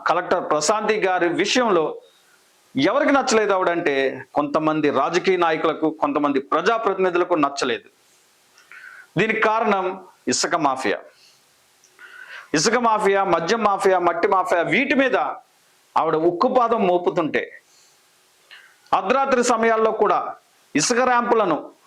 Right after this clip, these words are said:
ఆకస్మిక తనిఖీలు చేసి అక్రమంగా తరలిపోతున్న ఇసుకను పట్టుకుని లక్షల్లో జరిమానాలు వేస్తూ ఉంటే ఈ ప్రజాప్రతినిధుల బొక్కసాలకు నష్టం కలుగుతుంది. కాబట్టి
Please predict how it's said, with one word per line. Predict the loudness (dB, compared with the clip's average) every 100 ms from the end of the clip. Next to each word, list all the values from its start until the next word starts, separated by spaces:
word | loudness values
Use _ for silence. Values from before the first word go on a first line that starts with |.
| -2
ఆకస్మిక | 0 0 -2 -2 -2 0
తనిఖీలు | 0 0 2 2
చేసి | 2 -2 -2 -8 -10 _ _ _ _ _ _ -20 -20 -20 _ _ _
అక్రమంగా | -4 -2 0 2 2 2
తరలిపోతున్న | 2 2 2 2 0 2 2
ఇసుకను | 2 0 0 0 0
పట్టుకుని | 0 0 0 0 -2 -8 _ _ _ _ _ -6 -2
లక్షల్లో | 0 0 0 2 2 2
జరిమానాలు | 2 2 2 2 2 0 2
వేస్తూ | 0 0 0 0
ఉంటే | 0 -2 -6 -10 _ _ _ _ _ _ _ _ _ -20 -20 -20 -20 _ _ _ _ _ _ _ -6
ఈ |
ప్రజాప్రతినిధుల | -2 0 0 0 0 0 0 2 2 0 2 0 -2 -8 -18 -20 _ _ -2
బొక్కసాలకు | -2 0 0 0 0 0 -2 -4 -6 -20 _ -20 _ _ _ _ _ _ _ _ _ -20 -4
నష్టం | -4 -2 -2
కలుగుతుంది. | 0 -2 -2 -2 0
కాబట్టి | 0 0 -2 -6 -8